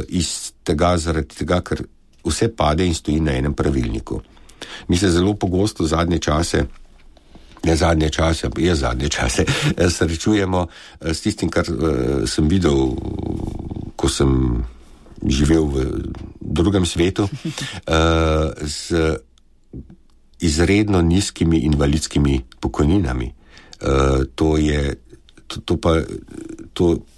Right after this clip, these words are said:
je pa tudi, ni ga tistega izraza, kako bi rekel, da je,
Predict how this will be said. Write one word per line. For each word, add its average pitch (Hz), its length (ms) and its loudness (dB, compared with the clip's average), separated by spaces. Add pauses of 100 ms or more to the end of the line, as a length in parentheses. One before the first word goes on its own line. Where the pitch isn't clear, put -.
(320)
je 87 160 2
pa 170 100 2
tudi, 180 360 0 (1600)
ni 120 140 4
ga 101 120 2
tistega 82 720 0 (220)
izraza, 85 580 2
kako - 320 -4
bi 82 140 2
rekel, 78 440 0
da 71 220 -4
je, 65 280 -2